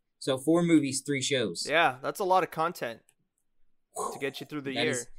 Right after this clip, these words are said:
Speaker 1: that's a shit ton of content.
Speaker 2: So then,
Speaker 1: We're just
Speaker 2: uh,
Speaker 1: gonna dump right on our plates.
Speaker 2: So then the Multiverse of Madness would be in the following year, I'm assuming, twenty twenty-two, then?
Speaker 1: Yeah.
Speaker 2: Okay.
Speaker 1: Yeah, so the complete Phase four schedule going into twenty twenty-two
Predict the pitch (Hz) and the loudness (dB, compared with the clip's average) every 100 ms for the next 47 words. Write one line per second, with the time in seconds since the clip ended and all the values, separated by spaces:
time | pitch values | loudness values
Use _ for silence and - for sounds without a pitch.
0 | - _ 143 151 131 - - 156 - 131 | -20 _ 0 0 0 0 4 2 2 -4
1 | 110 104 110 98 92 180 175 175 170 87 | -8 -8 -8 -6 -4 0 2 2 0 0
2 | 151 139 127 120 107 101 123 117 117 113 | 2 2 0 -2 -4 -2 -2 -2 0 0
3 | 113 113 104 - 120 107 - - 175 170 | -2 -4 -6 -6 -4 -4 -6 -2 0 2
4 | 175 165 - _ _ _ _ 156 175 - | 2 0 -6 _ _ _ _ -2 -2 0
5 | 190 170 165 151 147 135 - 131 139 135 | 0 -2 -2 0 -2 -2 -8 -8 -6 -6
6 | 131 - - 139 135 143 123 127 123 123 | -6 -10 -10 -12 -4 -2 -2 -8 -10 -10
7 | 123 - 123 120 131 127 123 123 123 127 | -12 -14 -14 -12 -10 -10 -10 -14 -12 -12
8 | 127 - _ _ _ _ _ 127 139 - | -12 -16 _ _ _ _ _ -12 -12 -16
9 | _ 120 127 95 - 117 120 120 117 104 | _ -6 -4 -4 -8 -14 -6 -2 -2 -2
10 | 151 135 127 127 123 131 131 165 160 - | -2 -2 -2 -4 -6 -8 0 2 2 0
11 | 135 127 - 131 117 - 123 113 117 113 | 0 -2 -8 -8 -6 -4 -4 -4 -6 -6
12 | 120 123 120 113 107 - 127 117 123 117 | -4 -4 -4 -8 -12 -10 -8 -8 -8 -10
13 | 107 104 120 107 90 95 | -10 -10 -10 -10 -10 -14